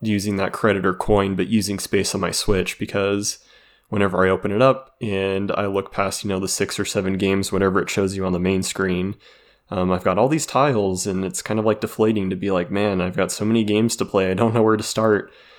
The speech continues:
So I think kind of respecting what you put onto it and only, you know, downloading the games that you truly want to play, um, just kind of managing that, I think, can really help some people in feeling like they can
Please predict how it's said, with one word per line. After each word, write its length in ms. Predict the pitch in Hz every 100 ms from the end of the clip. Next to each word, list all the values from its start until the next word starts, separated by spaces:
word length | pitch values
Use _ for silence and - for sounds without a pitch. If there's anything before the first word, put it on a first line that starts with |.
| - _
So 720 | - 117 104 101 98 98 - - -
I 60 |
think 220 | 113 120 -
kind 160 | 113
of 80 | 101
respecting 800 | 98 - 117 113 123 110 110 101
what 380 | 101 98 - 110
you 200 | 101 92
put 260 | - 95
onto 400 | 90 92 - 131
it 180 | 127 123
and 120 | 110 101
only, 480 | 95 95 92 98 -
you 80 | 101
know, 120 | 95
downloading 460 | 98 92 98 98 95
the 60 |
games 280 | 95 92 95
that 100 | 92
you 140 | 92 92
truly 400 | - 104 95 92
want 340 | 90 90 90
to 120 | - 135
play, 480 | - 135 139 143 - - _ _ _ _ _ -
um, 600 | 98 95 95 95 95 104 _ _ _
just 160 | 117 -
kind 120 | -
of 60 | 127
managing 480 | 95 98 92 95 92
that, 160 | 95
I 40 | 95
think, 420 | - 101 95 -
can 180 | - 104
really 280 | 98 98 92
help 220 | 98 -
some 160 | 101
people 420 | 98 98 95 101 98
in 280 | 98 104 110
feeling 460 | - 104 98 98
like 180 | 98 95
they 100 | 101
can 360 | - 98 98